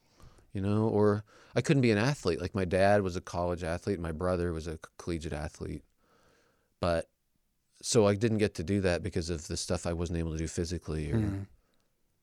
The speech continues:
Speaker 1: well, but now I'm thankful for that. And there's a long list of things I've been blocked from doing that chased me into the, exactly the right thing, I think.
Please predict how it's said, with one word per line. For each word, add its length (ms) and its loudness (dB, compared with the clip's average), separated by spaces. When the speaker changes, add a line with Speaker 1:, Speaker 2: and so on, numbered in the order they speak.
Speaker 1:
well, 380 0
but 220 -4
now 160 2
I'm 80 0
thankful 320 0
for 140 -6
that. 240 -10
And 120 0
there's 120 4
a 60 4
long 240 4
list 540 0
of 80 -6
things 240 0
I've 140 0
been 120 -2
blocked 400 -2
from 200 -6
doing 500 -2
that 160 -6
chased 360 -4
me 120 -2
into 160 -2
the, 80 -4
exactly 440 -4
the 120 -2
right 220 -4
thing, 300 -8
I 60 -8
think. 400 -12